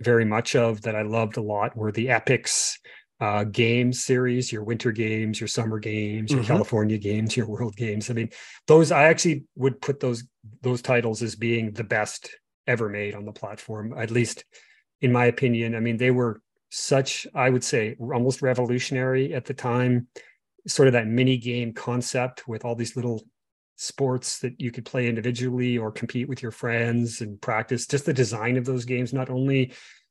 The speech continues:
Speaker 1: the, the, the, the playability of them, but the look and the gra-, the graphics, the look and feel, the music, you
Speaker 2: It,
Speaker 1: know,
Speaker 2: it,
Speaker 1: how
Speaker 2: it, it,
Speaker 1: is
Speaker 2: it's
Speaker 1: amazing.
Speaker 2: funny because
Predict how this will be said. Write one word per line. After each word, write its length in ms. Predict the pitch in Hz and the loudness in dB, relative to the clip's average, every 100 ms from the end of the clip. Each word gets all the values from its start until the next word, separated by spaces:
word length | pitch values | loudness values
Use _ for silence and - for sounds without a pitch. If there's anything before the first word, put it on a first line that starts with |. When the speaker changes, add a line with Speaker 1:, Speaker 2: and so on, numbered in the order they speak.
| _ _ | _ _
Speaker 1:
the, 480 | 185 127 117 110 131 | -4 0 0 0 -4
the, 240 | 120 110 110 - | -4 -4 -6 -6
the, 280 | 113 107 - | -4 -4 -6
the 80 | - | -12
playability 720 | - - 117 104 131 156 143 | -6 -2 0 4 8 8 8
of 80 | 139 | 6
them, 240 | 143 139 127 | 6 6 4
but 200 | 113 - _ | 0 -6 _
the 100 | 127 | -4
look 260 | 113 131 143 | -2 0 2
and 140 | 131 | 2
the 80 | 120 | 0
gra-, 280 | 127 127 139 | 0 0 0
the 80 | 127 | -4
graphics, 420 | 123 120 131 - | -2 -4 -4 -8
the 80 | 110 | -8
look 200 | 113 117 | -8 -8
and 120 | 107 | -10
feel, 540 | - 107 107 104 104 - _ - | -10 -8 -8 -8 -12 -16 _ -4
the 100 | 110 | 0
music, 680 | 110 113 107 107 104 - - _ _ _ _ | 0 0 0 -2 -4 -12 -20 _ _ _ _
you 80 | 117 | 0
Speaker 2:
It, 120 | 170 | 2
Speaker 1:
know, 60 | 104 | 4
Speaker 2:
it, 100 | 165 | 2
Speaker 1:
how 120 | 120 | 4
Speaker 2:
it, 160 | - 120 | 4 6
it, 140 | 202 - | 4 2
Speaker 1:
is 140 | 123 | -4
Speaker 2:
it's 0 | |
Speaker 1:
amazing. 260 | 117 156 - | 0 0 4
Speaker 2:
funny 200 | 180 185 | 4 6
because 520 | 170 165 147 127 | 6 6 4 2